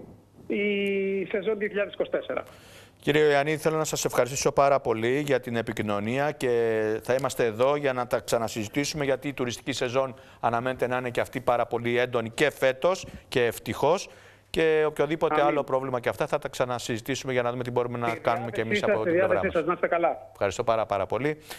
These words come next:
Speaker 2: Και από τα προβλήματα αυτά που έχουν να κάνουν με τη μεταφορά των, ε, τουριστών στα νησιά. Πάμε τώρα να συνδεθούμε με τη Θεσσαλονίκη, με τον Γιώργο Τοφακή, τον πολύ καλό συνάδελφο και φίλο.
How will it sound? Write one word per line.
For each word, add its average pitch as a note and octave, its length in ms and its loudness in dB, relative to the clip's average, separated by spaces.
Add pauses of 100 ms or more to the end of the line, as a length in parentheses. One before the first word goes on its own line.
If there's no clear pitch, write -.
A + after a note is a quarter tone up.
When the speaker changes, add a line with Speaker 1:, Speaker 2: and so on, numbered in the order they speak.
(420)
Speaker 2:
Και D3+ 340 2 (600)
από A#2 280 0
τα G2+ 380 0
προβλήματα A2+ 480 -2
αυτά A2 320 0
που G#2+ 260 -6
έχουν G#2 220 -4
να G2 120 -4
κάνουν G2+ 300 0
με F#2+ 100 -4
τη G2+ 100 -10
μεταφορά G2 640 0
των, F#2 260 -4
ε, F2 340 0
τουριστών G2+ 480 -2 (340)
στα - 200 -2
νησιά. C3+ 460 -2 (420)
Πάμε D#3+ 280 4
τώρα D#3 260 2
να C#3 140 0 (500)
συνδεθούμε A#2 420 -2
με C#3+ 140 0
τη - 100 -10
Θεσσαλονίκη, G#2+ 640 -2
με B2 100 -4
τον G#2 120 -2
Γιώργο A#2 220 0
Τοφακή, G#2+ 460 -4
τον F#2+ 300 -4
πολύ G2+ 180 -2
καλό G2+ 220 0
συνάδελφο F2+ 560 -4
και E2 320 -4
φίλο. G#2+ 360 -2